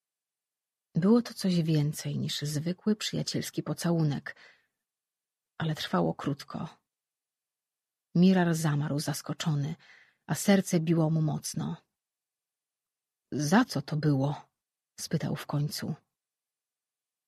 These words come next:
„To podziękowanie”, odparła.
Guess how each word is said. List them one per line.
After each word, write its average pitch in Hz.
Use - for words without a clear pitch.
„To 226
podziękowanie”, 180
odparła. 143